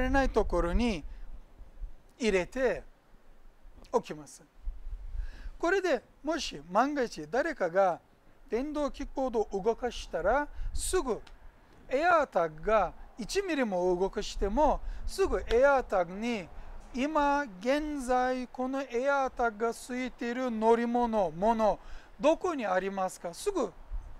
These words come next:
来ます。エアタグで盗まれても「今どこにありますか？」もう分かります。三番目、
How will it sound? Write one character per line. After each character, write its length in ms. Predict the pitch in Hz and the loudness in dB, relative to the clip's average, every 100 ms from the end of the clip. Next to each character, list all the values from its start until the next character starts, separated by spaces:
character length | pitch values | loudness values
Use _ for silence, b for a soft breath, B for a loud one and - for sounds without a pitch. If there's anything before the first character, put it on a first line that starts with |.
| - | -6
来 100 | - | -2
ま 160 | 254 220 | 2 2
す。 160 | - - - - - - - - - - - - - - - - - - - - - | 0 -14 -12 -12 -12 -20 -20 -20 -20 -18 -16 -16 -18 -20 -20 -16 -14 -6 -6 -6 -6
エ 180 | 294 285 | 2 6
ア 160 | 254 226 | 6 4
タ 200 | 226 208 | 0 0
グ 140 | 214 | -2
で 240 | 262 240 170 | -2 -2 0
盗 280 | 214 240 339 | -4 -2 0
ま 140 | 330 | 0
れ 100 | 311 | 0
て 120 | 320 | -2
も 120 | 294 233 | -2 -2
「今 220 | 247 208 | 0 0
ど 200 | 196 330 | 2 0
こ 140 | 349 | 0
に 80 | 254 | 2
あ 80 | 190 | 2
り 80 | 170 | 0
ま 180 | 160 151 | -6 -10
す 140 | - | -4
か？」 200 | 190 156 b b b - | -2 -2 b b b 0
も 240 | 311 196 - | 0 0 2
う 20 | |
分 120 | 196 | 2
か 100 | 196 | 4
り 80 | 175 | 0
ま 140 | 156 147 | -2 -12
す。 160 | - - - B B B B - - | -16 -18 -20 B B B B -14 -18
三 480 | - - 359 427 381 | -14 0 2 2 6
番 280 | 320 254 233 | 6 6 4
目、 360 | 269 262 160 | 4 4 0